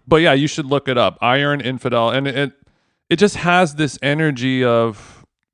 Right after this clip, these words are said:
I don't know. It's so hard to, it's so hard to place, but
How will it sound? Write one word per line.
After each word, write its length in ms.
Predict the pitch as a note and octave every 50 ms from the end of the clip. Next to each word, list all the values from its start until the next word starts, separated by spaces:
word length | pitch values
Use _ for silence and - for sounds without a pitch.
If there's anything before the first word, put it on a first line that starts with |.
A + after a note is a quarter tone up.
| _ _ _ _ _ _
I 80 | A#2+
don't 120 | C3 D3 D#3+
know. 100 | F3+ D3+
It's 120 | A#2+ -
so 220 | - - E3 D3+ C#3+
hard 300 | A#2+ C#3 D3+ D3 C#3+ B2+
to, 360 | - C#3 B2 A2+ G#2+ G#2 G2+ - _ _ _ _
it's 100 | A2+ -
so 160 | - - D#3+
hard 160 | C#3 D#3+ D#3 C3+
to 60 | B2+
place, 300 | - - D3 C3 A2+ -
but 300 | - C3+ A#2+ A#2 G#2+ -